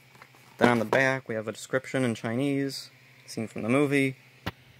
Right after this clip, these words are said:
another scene, then a description in English, which is pretty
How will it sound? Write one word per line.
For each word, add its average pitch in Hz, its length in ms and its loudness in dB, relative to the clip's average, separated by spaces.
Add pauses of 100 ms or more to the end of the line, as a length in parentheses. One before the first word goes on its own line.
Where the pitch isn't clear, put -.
(520)
another 123 180 -2
scene, 123 540 0 (400)
then 123 100 0
a 123 80 0
description 123 460 -6
in 117 100 -12
English, 135 540 -14 (840)
which 180 120 0
is 185 100 2
pretty 220 440 2